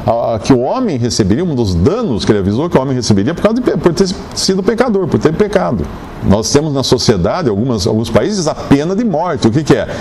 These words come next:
É o juízo por um crime muito ruim. Então o cara é penalizado a morrer, né? Morrer, porque ele, ele praticou o pior dos crimes, ele morre. É a pior das penas, é a pena de morte. Não existe uma pena pior. Então, na Bíblia,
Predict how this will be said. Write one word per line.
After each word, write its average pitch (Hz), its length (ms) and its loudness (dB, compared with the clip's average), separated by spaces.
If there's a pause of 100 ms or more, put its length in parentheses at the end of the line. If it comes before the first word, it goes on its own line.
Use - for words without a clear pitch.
(140)
É 117 60 6
o 143 80 2
juízo 190 560 -2
por 240 140 0
um 269 120 0
crime 214 500 -2 (320)
muito 214 440 2
ruim. 185 380 -2
Então 165 520 0
o 208 60 -2
cara 175 220 0
é - 20 -2
penalizado 202 640 0
a 214 40 -2
morrer, 208 300 -2
né? 240 160 -2 (100)
Morrer, 214 340 0
porque 101 280 0
ele, 180 360 0 (680)
ele 87 120 2
praticou 127 460 0
o - 20 -4
pior 160 340 2
dos 175 180 -2
crimes, 185 440 0
ele 208 120 -2
morre. 170 340 0
É 101 40 0
a 95 40 -6
pior 110 260 2
das 160 180 -2
penas, 139 500 0
é 92 40 2
a 90 40 0
pena 104 200 0
de 175 100 0
morte. 131 320 0
Não 208 80 4
existe 139 240 -2
uma 170 100 2
pena 151 240 0
pior. 135 380 2 (260)
Então, 127 240 4
na 302 120 -2
Bíblia, 185 340 0